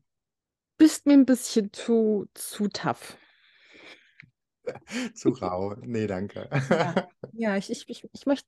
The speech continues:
Speaker 1: ich möcht ein bisschen mehr prinzessinnmäßig <laughs> behandelt werden.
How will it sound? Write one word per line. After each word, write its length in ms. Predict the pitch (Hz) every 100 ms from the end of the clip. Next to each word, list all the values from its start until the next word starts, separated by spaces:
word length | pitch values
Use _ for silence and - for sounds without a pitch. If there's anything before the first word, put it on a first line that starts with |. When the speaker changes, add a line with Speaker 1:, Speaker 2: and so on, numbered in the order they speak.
| -
Speaker 1:
ich 240 | - 202 247
möcht 260 | 247 -
ein 80 | 240
bisschen 400 | 269 - - 240
mehr 140 | 226
prinzessinnmäßig 960 | 214 - 220 180 170 185 180 180 - -
<laughs> 20 |
behandelt 720 | 196 - 226 370 - 214 -
werden. 300 | - - 135